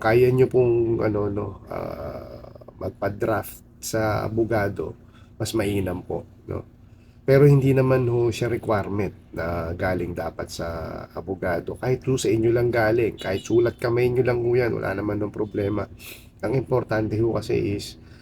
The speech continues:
ah, maparating nyo sa kanya na kailangan nyo na yung pera at sinisigil nyo na siya, no? Hanggang dun sa binigay nyong taning, no? Padala nyo ho siya, ay,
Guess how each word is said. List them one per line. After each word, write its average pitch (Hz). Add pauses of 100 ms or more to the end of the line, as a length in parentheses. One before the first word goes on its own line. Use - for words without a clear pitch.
(420)
ah, 95
maparating 117
nyo 113
sa 113
kanya 110
na 110
kailangan 117
nyo 117
na 117
yung 110
pera 104
at -
sinisigil 95
nyo 87
na 85
siya, - (640)
no? 98
Hanggang 104
dun 104
sa 98
binigay 95
nyong 90
taning, 80 (400)
no? 101
Padala 107
nyo 123
ho 123
siya, -
ay, 87